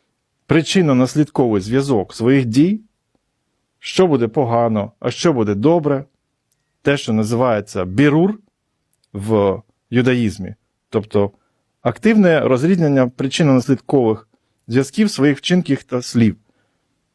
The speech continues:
Бірур. І оце все християнство спотворило на щось протилежне, що насправді думати над своїми діями — це щось погане, і за це і людину вигнали з Едемського саду.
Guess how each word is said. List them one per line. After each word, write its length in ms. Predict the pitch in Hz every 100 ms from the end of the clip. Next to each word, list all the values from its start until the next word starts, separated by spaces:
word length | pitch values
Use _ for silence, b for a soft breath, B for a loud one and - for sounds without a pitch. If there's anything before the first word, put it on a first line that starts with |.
| _
Бірур. 380 | 113 151 135 95 _ _ _ _ _ _ _ _ _ _ _ _ -
І 80 | 117
оце 300 | 120 - 208
все 360 | 202 143 151 147 b b b
християнство 680 | 131 135 135 139 165 160 123
спотворило 800 | - 117 110 147 170 143 131 127 b b
на 340 | 113 120 117 110
щось 240 | 143 139
протилежне, 800 | - 120 127 120 98 92 92 95 b b
що 120 | -
насправді 640 | 110 107 143 156 123 123 b b b
думати 800 | 117 107 160 208 151 - 104 107 _ -
над 220 | 117 113
своїми 360 | 127 127 120 120
діями — 600 | 107 170 127 98 95 104 _ _ _ _
це 280 | - 127 135
щось 240 | - 120 -
погане, 560 | 104 98 139 131 104 98
і 20 |
за 140 | 104
це 280 | 101 139 131 b b b
і 260 | - 110 107
людину 500 | 110 117 123 120 107
вигнали 440 | 98 117 113 104
з 60 | 101
Едемського 540 | 101 107 107 - 101
саду. 400 | 98 104 92 101